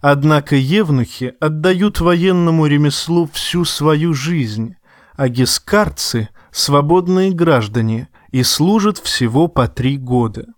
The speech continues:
Очередь к колодцу растянулась на добрую четверть мили.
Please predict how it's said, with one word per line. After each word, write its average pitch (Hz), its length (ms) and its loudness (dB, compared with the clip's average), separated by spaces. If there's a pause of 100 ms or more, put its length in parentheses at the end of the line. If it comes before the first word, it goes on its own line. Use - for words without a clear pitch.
(1300)
Очередь 143 600 2
к - 240 -18
колодцу 185 720 2
растянулась 165 800 0
на 139 180 2
добрую 170 600 0
четверть 139 680 -4
мили. 127 520 -2